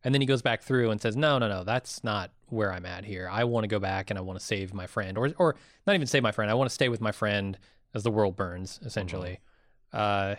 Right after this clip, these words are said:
Speaker 1: and he doesn't exit. And in an episode called Exit, I have to think that's hinting at something.
Speaker 2: Yeah, no, you're
Speaker 1: With,
Speaker 2: right.
Speaker 1: with a loop type of scenario
Speaker 2: But just
Speaker 1: here.
Speaker 2: what, you know?
Speaker 1: I don't know. And is this a mental loop? Is this a physical loop?
Speaker 2: Sure.
Speaker 1: Is this a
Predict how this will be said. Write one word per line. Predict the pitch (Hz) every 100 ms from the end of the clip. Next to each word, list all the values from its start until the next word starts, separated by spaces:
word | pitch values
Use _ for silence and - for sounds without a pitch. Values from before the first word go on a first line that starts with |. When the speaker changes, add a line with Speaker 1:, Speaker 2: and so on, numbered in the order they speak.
| -
Speaker 1:
and | -
he | 120
doesn't | 127 143 110
exit. | 104 - - 87
And | 127 123
in | 123
an | 117 120
episode | 151 165 - 147 135
called | - 135 117 -
Exit, | 120 - 101 92 _ - _ _ _ _ _ -
I |
have | 113 127
to | 117
think | 120 104
that's | 107 101
hinting | 117 104 98
at | 92
something. | 98 92 - 98 -
Speaker 2:
Yeah, | 113 135 139
no, | 127 123
you're | 123
Speaker 1:
With, | 127
Speaker 2:
right. | 104 120
Speaker 1:
with | 123
a | 113
loop | 104 107 123 110 -
type | - 107 101
of | 104 95 95
scenario | - 107 92 87 90
Speaker 2:
But | 98
just | 95
Speaker 1:
here. | 85
Speaker 2:
what, | 92 85 60 - _ _ -
you | 78
know? | 78 71 156 - - _
Speaker 1:
I | 127
don't | 170
know. | 208
And | 135 139
is |
this | 123 139
a | 120
mental | 110 120 156 180
loop? | 240 277 -
Is | - 110
this | 113
a | 107
physical | - - 123 185 240 240
loop? | 285 285
Speaker 2:
Sure. | - 175
Speaker 1:
Is | 123 110
this | 117 -
a | 113 104 101